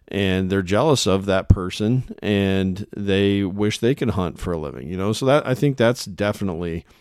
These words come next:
a huge part of it. And, um, <clears throat> but I also think that people just aren't ready to accept the fact that money, like, hunting is a legitimate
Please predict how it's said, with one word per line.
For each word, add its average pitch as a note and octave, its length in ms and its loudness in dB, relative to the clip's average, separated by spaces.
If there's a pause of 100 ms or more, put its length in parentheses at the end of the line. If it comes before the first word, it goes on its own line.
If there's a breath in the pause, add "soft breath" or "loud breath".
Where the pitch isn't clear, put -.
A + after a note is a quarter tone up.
(220 soft breath)
a F2+ 140 -4
huge C#3 500 0
part D2+ 220 2
of C#2+ 100 -10
it. E2 160 -6 (600 loud breath)
And, G#2+ 480 4
um, G2+ 520 0
<clears throat> C3+ 440 4
but A#2+ 100 2
I A#2+ 60 4
also C#3 260 0
think C3 240 -2
that A#2 140 -4
people C3 280 0
just A#2 280 -2
aren't A2+ 300 0
ready G#2+ 320 -2
to G#2+ 180 -2
accept - 400 -4
the G#2 80 0
fact - 560 -6 (580 soft breath)
that F#2 360 0 (920)
money, G#2 540 4
like, G2 320 -4 (120)
hunting A#2 460 0
is F#2+ 260 -4
a F2 120 -2
legitimate G2+ 840 0